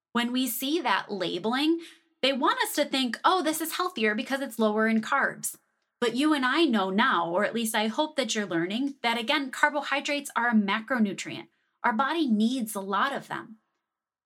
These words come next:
But what the low-carb label doesn't tell you is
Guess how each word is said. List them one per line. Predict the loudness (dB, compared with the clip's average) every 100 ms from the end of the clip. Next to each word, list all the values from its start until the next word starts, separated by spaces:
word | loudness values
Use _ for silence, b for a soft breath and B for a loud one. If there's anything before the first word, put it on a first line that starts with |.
| _
But | -2 0
what | 0 2
the | 0
low-carb | 2 2 2 0 2 2 0
label | 0 0 0 0 -2
doesn't | 0 0 0 -6 -6 -6
tell | -2 -2
you | 0 0 0 -4
is | -4 -4 -4 -6